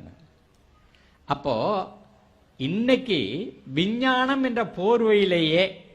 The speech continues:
கல்வி என்ற போர்வையிலேயே பெரிய மூடத்தனம் நடந்துகிட்டு இருக்கு. நாடு முழுதும் பரவி நிக்குது. அந்த நோயிலிருந்து நம்ம மக்களை என்னைக்கு விடுவிக்கிறோமோ, அன்னைக்கு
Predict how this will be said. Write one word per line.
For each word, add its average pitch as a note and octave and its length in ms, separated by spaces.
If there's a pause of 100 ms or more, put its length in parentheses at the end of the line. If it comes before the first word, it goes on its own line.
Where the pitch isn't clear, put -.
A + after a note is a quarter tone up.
(840)
கல்வி B3+ 500
என்ற A3+ 240
போர்வையிலேயே G3+ 1160 (920)
பெரிய A3+ 420
மூடத்தனம் F#3 720
நடந்துகிட்டு E3 220
இருக்கு. C#3 300
நாடு D#3+ 340
முழுதும் F3 280
பரவி D3 320
நிக்குது. B2+ 480 (540)
அந்த E3+ 360
நோயிலிருந்து A3 720
நம்ம F3+ 260
மக்களை F#3 420
என்னைக்கு F3 320
விடுவிக்கிறோமோ, E3 840 (140)
அன்னைக்கு C3 720